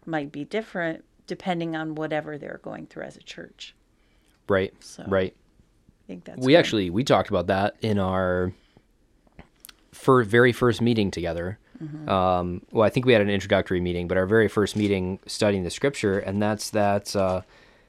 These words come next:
Speaker 2: chapter in First Corinthians one,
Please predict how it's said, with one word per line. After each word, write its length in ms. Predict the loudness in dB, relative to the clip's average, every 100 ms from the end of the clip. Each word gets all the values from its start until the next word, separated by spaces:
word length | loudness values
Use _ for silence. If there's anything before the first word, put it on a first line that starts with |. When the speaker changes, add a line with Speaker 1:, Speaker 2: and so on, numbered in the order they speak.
| _ _ _ _
Speaker 2:
chapter 420 | -4 0 2 2 0
in 140 | 0
First 640 | -6 -20 -8 -2 -2 -2
Corinthians 680 | -6 -6 -6 -4 -4 -6 -10
one, 720 | -12 -2 0 0 -2 -6 -6